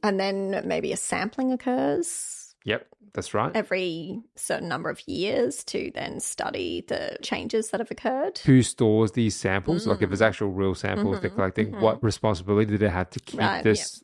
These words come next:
Speaker 1: Of
Speaker 2: alive?
Speaker 1: course.
Speaker 2: You know, th-, like,
Speaker 1: Mm.
Speaker 2: f-, frozen or in storage or something like, wh-, wh-,
Speaker 1: Yeah.
Speaker 2: what is that? And much like the service contract discussion we're
Speaker 1: Mm-hmm.
Speaker 2: having with software, if you don't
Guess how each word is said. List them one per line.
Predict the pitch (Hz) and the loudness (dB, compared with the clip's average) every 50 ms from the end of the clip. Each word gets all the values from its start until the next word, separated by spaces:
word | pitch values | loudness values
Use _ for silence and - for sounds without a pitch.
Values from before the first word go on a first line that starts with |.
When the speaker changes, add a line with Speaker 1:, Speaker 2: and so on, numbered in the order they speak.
| _ _ _ | _ _ _
Speaker 1:
Of | - 104 92 | -2 0 2
Speaker 2:
alive? | 98 95 95 113 143 190 | 2 4 4 4 2 0
Speaker 1:
course. | 233 233 214 - - _ | -2 -4 -6 -12 -16 _
Speaker 2:
You | - - 98 | -6 -2 -2
know, | 95 92 | -2 -2
th-, | 95 - - - | -2 -4 -2 -2
like, | 95 92 | -2 -2
Speaker 1:
Mm. | - 101 98 92 165 160 160 190 214 | -2 -6 -10 -10 -10 -8 -8 -8 -8
Speaker 2:
f-, | 302 311 - | -10 -12 -16
frozen | _ - - 110 110 123 123 117 123 127 127 127 117 | _ -4 0 2 4 4 4 2 0 0 0 0 0
or | 113 107 104 101 101 110 - 127 | 0 0 0 0 -2 -2 -4 -4
in | 117 | -6
storage | 98 - - 127 123 127 131 131 117 123 | -6 0 2 4 6 8 6 6 6 4
or | |
something | 110 123 120 120 117 | 4 4 4 4 4
like, | 110 107 92 | 2 2 0
wh-, | - - - 120 107 | -2 -2 0 0 0
wh-, | - | 0
Speaker 1:
Yeah. | 208 190 156 - | -2 -2 -2 -2
Speaker 2:
what | 123 139 139 123 127 127 | -4 -2 2 4 4 4
is | 131 123 120 | 6 4 4
that? | 131 131 131 139 - - - - - - - | 4 4 2 0 -4 -14 -20 -20 -20 -12 -6
And | - 139 120 120 117 117 - | -2 0 0 0 0 -2 0
much | 120 110 107 - - - | 0 2 2 0 0 0
like | 120 107 104 107 101 - - - - - | 2 2 2 2 -2 -6 -12 -20 -14 -10
the | 117 101 | -8 -8
service | - - - 123 160 180 180 156 - | -4 2 4 6 6 8 6 4 4
contract | - - 95 92 - - 87 87 - | 2 0 0 0 0 0 -2 -2 -2
discussion | 95 92 - 92 90 - 95 | -4 -6 -4 -4 -4 -4 -4
we're | 95 | -2
Speaker 1:
Mm-hmm. | 87 90 | -2 0
Speaker 2:
having | 90 92 90 | -2 -2 -2
with | 87 - | -4 -4
software, | - - 143 175 180 - - - 95 - - | 2 4 4 4 4 4 0 -4 -4 2 2
if | 120 110 | 2 4
you | 117 120 | 6 6
don't | 110 135 143 139 127 113 117 | 6 8 8 8 6 4 2